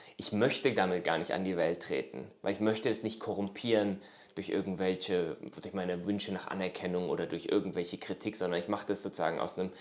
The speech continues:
inneren Antrieb.“ Und das ist ja sozusagen der klassische Autonomiemythos, wie es bei Bourdieu heißt, ähm,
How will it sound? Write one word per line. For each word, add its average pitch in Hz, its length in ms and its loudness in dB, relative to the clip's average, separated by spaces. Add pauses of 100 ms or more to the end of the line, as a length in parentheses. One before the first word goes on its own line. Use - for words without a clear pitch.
(240)
inneren 123 400 4
Antrieb.“ 95 340 0
Und 90 80 0
das 98 120 4
ist - 60 0
ja 104 60 6
sozusagen 95 320 4
der 90 100 2
klassische 107 460 -2
Autonomiemythos, 117 1080 -2 (260)
wie 117 60 -8
es - 100 -10
bei 101 180 -2
Bourdieu 104 400 0
heißt, 104 320 -2 (800)
ähm, 98 480 6